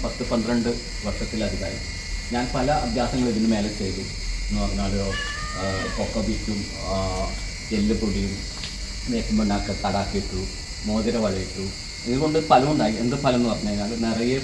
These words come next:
പൂക്കുമായിരുന്നു, പക്ഷേ കായ്കളൊന്നും ഉണ്ടാവാറില്ല. തീരെ കായ്കൾ ഉണ്ടായിട്ടില്ല എന്നല്ല, ഞങ്ങൾക്കൊരു നല്ലൊരു കായ കിട്ടി, നല്ല പഴുത്തത്,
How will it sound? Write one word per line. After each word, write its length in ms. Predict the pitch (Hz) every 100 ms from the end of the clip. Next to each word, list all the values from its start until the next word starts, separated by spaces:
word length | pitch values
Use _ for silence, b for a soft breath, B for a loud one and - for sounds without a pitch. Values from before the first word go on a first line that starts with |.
| -
പൂക്കുമായിരുന്നു, 560 | 113 - 117 95 90 - - - -
പക്ഷേ 220 | 107 - 110 113
കായ്കളൊന്നും 440 | 104 113 113 113
ഉണ്ടാവാറില്ല. 480 | 104 92 90 87 82 - - - - -
തീരെ 300 | 127 151 196 156
കായ്കൾ 260 | 139 127 123
ഉണ്ടായിട്ടില്ല 720 | 110 107 110 - - - 107 101
എന്നല്ല, 220 | 98 95 - - - - 113
ഞങ്ങൾക്കൊരു 420 | 113 113 123 123
നല്ലൊരു 480 | 107 107 120 143 147 - -
കായ 160 | 110 104
കിട്ടി, 240 | 104 - 139 139 -
നല്ല 160 | 98 117 117
പഴുത്തത്, 480 | 101 98 - 113